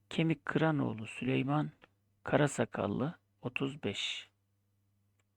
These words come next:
Oğlu Süleyman, Sabi, iki.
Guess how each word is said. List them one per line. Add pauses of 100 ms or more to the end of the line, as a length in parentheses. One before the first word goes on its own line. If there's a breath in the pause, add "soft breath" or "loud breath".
(560)
Oğlu
Süleyman, (120)
Sabi,
iki.